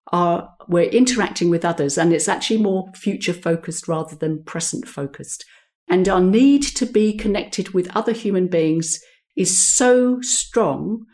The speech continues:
it's been shown by the research to be as important to our survival as air, food, and water.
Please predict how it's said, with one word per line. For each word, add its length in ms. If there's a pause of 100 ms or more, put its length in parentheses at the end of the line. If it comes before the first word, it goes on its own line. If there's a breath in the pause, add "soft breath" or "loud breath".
(300 soft breath)
it's 340
been 240
shown 720
by 160
the 120
research 720
to 100
be 440 (420 loud breath)
as 340
important 880 (180)
to 160
our 160
survival 920 (400 soft breath)
as 500
air, 180
food, 320
and 160
water. 500